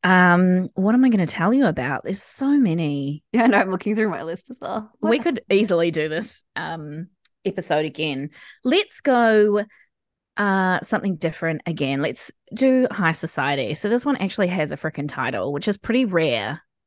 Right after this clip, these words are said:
Speaker 1: for
Speaker 2: Mm.
Speaker 1: my books.
Speaker 2: <laughs>
Speaker 1: Um, this is at first draft stage. However, it has not gone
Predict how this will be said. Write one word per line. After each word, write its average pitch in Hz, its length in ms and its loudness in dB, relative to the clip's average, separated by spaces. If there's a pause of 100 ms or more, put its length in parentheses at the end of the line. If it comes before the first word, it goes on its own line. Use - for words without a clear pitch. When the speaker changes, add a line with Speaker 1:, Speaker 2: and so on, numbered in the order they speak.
(160)
Speaker 1:
for 165 500 2
Speaker 2:
Mm. - 280 -16
Speaker 1:
my 147 680 -4
books. - 600 -4 (300)
Speaker 2:
<laughs> 427 380 -4
Speaker 1:
Um, 156 500 6 (560)
this 214 520 2 (100)
is 185 1080 4 (560)
at 185 300 2
first 185 460 -2 (280)
draft 165 360 -2
stage. 143 500 -6
However, 180 340 -2
it 147 160 -4
has 190 220 -6
not 214 300 -2
gone 180 300 0